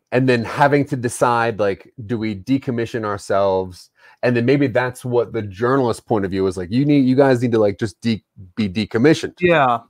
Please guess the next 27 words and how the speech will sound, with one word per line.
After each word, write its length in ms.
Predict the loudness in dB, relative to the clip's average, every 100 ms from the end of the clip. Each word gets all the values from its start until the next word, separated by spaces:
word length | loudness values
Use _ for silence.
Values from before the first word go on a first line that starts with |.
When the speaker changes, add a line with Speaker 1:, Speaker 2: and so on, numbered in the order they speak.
| _ 0
Speaker 1:
You 80 | 2
need 80 |
to 80 | 4
go 100 | 6
away. 360 | 6 6 6 2
And 140 | 0 2
then 140 | 2
that's 280 | 2 2 0
when 200 | -2 -2
somehow 640 | 0 2 4 4 4 4
somebody 560 | 0 -4 -2 0 0 -2
tells 380 | -4 0 0 0
these 260 | -4 -6 -12 _
f-, 200 | -20 -20 _ _ -20 -20 -20 -20
folks 800 | -20 -6 -2 -2 -4 -14 -20 -8 -6 -6 -4 4
<laughs> 420 | 4 2 -12 0
about 460 | 4 8 6 6 0
the, 380 | 0 0 -2 -6 _
the, 320 | 2 4 4 2
the, 300 | 0 2 0 -6
the, 320 | -10 -8 0
um, 580 | 2 4 2 0 -6 -12 _ -20 _ _ _ _ -20 _ _ _ -6
the 160 | 2 4
underground 640 | 6 4 4 4 4 2
robot 300 | -2 -2 -4
group. 240 | -6 -12 -14 _ _ _ _ _ _ _ _ _ _ _ 4
Speaker 2:
Um, 600 | 6 6 4 -2 -12